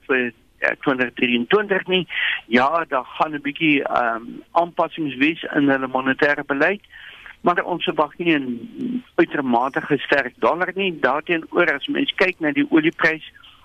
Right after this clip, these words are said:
ja, ons verwag dat die olieprys sal maar hier rondom sewentig dollar dalk na die einde van die jaar toe bly. Eh,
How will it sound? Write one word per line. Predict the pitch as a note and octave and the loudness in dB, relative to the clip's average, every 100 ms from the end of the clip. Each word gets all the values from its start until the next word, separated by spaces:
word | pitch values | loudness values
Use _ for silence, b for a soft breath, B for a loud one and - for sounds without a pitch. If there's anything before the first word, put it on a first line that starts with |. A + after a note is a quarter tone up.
| B - | B -10
ja, | A#2 B2+ B2+ C#3 F3+ | 2 4 4 0 -2
ons | F#3 E3+ E3 E3 | -4 2 2 4
verwag | E3+ C#3+ D#3 - | -2 2 0 0
dat | - E3 | -4 -2
die | E3+ | 0
olieprys | F#3 E3+ E3 F3+ F3 - | 2 2 2 0 0 -2
sal | F3 | -2
maar | E3+ F3 | 2 2
hier | D#3+ D#3+ | 4 2
rondom | D3+ E3 D#3+ E3+ | 4 2 2 0
sewentig | - E3 E3 D#3+ D3+ | 2 2 2 0 0
dollar | D3 D#3 E3 D#3+ | 0 0 0 0
dalk | D3 D#3+ | 0 0
na | - D3+ | 0 0
die | D3+ | 2
einde | - D#3+ | 0 -2
van | D#3+ D#3+ | 0 0
die | D3 | 2
jaar | C#3 D3+ - | 2 0 -4
toe | E3 | -2
bly. | D3+ F3 - B B B B - | 2 0 -2 B B B B 0
Eh, | C3+ | 2